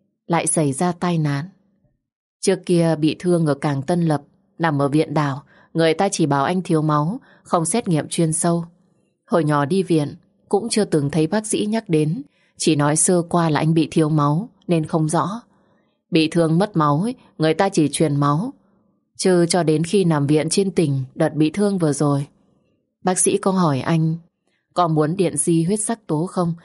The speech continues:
bởi vì bác sĩ nghi ngờ anh mang gen tan máu.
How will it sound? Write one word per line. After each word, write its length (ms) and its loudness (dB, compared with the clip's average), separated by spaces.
bởi 140 0
vì 180 0
bác 200 -4
sĩ 180 -2
nghi 240 -2
ngờ 280 0
anh 220 0
mang 200 2
gen 200 0
tan 200 0
máu. 340 -2